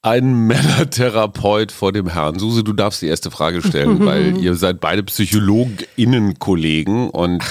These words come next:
Speaker 2: <laughs>
Speaker 1: ihr könnt gern schlecht über mich reden.
Speaker 2: Ja, ich weiß ja, dass es um, es geht ja in diesem Buch unter anderem um dieses traditionelle Männerbild, ja, das in Deutschland, äh, glaub ich, immer noch sehr verbreitet ist. Wir haben es auch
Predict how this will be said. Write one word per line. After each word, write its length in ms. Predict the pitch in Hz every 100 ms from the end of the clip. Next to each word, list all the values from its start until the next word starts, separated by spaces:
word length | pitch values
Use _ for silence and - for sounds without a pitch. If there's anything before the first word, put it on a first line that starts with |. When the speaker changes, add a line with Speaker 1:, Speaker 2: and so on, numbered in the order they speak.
| -
Speaker 2:
<laughs> 140 | 180
Speaker 1:
ihr 160 | 85 95
könnt 200 | 123 104
gern 160 | 98
schlecht 260 | - 82 -
über 100 | 71
mich 220 | 69 -
reden. 240 | 64 - - _ _ -
Speaker 2:
Ja, 160 | 247 247
ich 100 | 220
weiß 280 | 233 254 285
ja, 80 |
dass 220 | 247 240 254
es 180 | -
um, 580 | - 247 240 233 233 226 - - -
es 200 | 226 -
geht 200 | 302 285
ja 160 | 262
in 160 | 254 233
diesem 300 | 233 226 214 233
Buch 320 | 262 294 -
unter 320 | 226 226 214
anderem 440 | 156 247 240 226
um 160 | - 208
dieses 380 | 220 208 220 -
traditionelle 1120 | - 202 208 202 - 214 202 208 220 254 254
Männerbild, 880 | 226 202 196 220 196 170 170 165 175
ja, 220 | 180 196
das 180 | 190 -
in 220 | 190 175
Deutschland, 800 | 185 196 - - 202 202 196 -
äh, 220 | 190 190
glaub 220 | 185 185 185
ich, 100 | -
immer 160 | 190
noch 140 | 185 175
sehr 320 | - 202 196
verbreitet 960 | - 185 - 170 156 165 247 254 233
ist. 420 | - 208 220 -
Wir 100 | 190
haben 100 | 190
es 120 | 208 -
auch 200 | 202